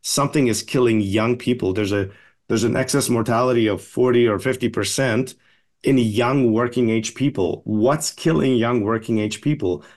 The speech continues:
I mean, we should all wanna know, right? But a lot of the people who are defending the vaccine, they don't even wanna look at that.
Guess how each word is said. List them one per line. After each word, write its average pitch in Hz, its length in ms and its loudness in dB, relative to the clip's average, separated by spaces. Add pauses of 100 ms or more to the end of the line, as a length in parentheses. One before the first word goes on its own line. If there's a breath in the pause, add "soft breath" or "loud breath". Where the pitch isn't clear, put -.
I 113 140 0
mean, 127 360 2
we 135 120 2
should 139 200 2
all 135 180 2
wanna 113 200 0
know, 143 360 -2 (760 soft breath)
right? 98 460 -2
But 104 320 -2
a 110 60 0
lot 139 200 2
of - 60 0
the 117 80 -2
people 131 280 0
who 120 160 2
are 113 120 0
defending 117 420 -2
the 110 100 0
vaccine, 139 640 0
they 127 100 2
don't 143 140 0
even 135 160 0
wanna 123 180 0
look 147 280 -2
at - 160 -4
that. - 380 -8